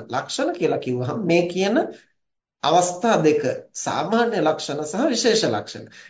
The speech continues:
සාමාන්‍ය ලක්ෂණ කිව්වහම ත්‍රිලක්ෂණය දකිනවා බුදුරජාණන් වහන්සේ සෑම නාම රූප ධර්මයකම. ඒ වගේම අනන්‍ය ලක්ෂණ. එතකොට තථාගතයන් වහන්සේගේ සර්වඥතා ඥානයට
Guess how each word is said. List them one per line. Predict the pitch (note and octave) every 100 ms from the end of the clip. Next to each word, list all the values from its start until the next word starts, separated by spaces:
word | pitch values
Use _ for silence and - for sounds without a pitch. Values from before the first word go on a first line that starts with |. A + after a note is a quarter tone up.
| -
සාමාන්‍ය | - A#2 D3+ G3+ G3
ලක්ෂණ | D3 C3+ - C3 B2
කිව්වහම | A#2+ A#2 A2 G2+
ත්‍රිලක්ෂණය | D3 F3 - - C#3+ C3
දකිනවා | A2 - B2 B2+
බුදුරජාණන් | A#2 A#2 C3 B2+ A#2+ A#2 A#2+
වහන්සේ | C3 B2+ C3 A#2+
සෑම | A#2+ C3 C3 D#3 D3+
නාම | A#2+ C3 C#3+
රූප | D3+ C#3+
ධර්මයකම. | A2+ B2 C3+ C#3+ A2+ B2 A#2+ A2+ - - -
ඒ | D3+
වගේම | D#3 D3 C#3 C3+ - B2
අනන්‍ය | F3+ A3+ A3+ E3+
ලක්ෂණ. | D3 C#3 - G#2 - _
එතකොට | - D#3 C3+
තථාගතයන් | A#2+ C3+ D3+ E3 D#3+ E3+
වහන්සේගේ | F3 F3 F3 G3 G3 A3
සර්වඥතා | A3 B2 C#3 F3 G3+ A3 A3 G#3 G#3
ඥානයට | A3 G#3 F#3+ F#3+ F#3 E3+ B2+ - - _ _ -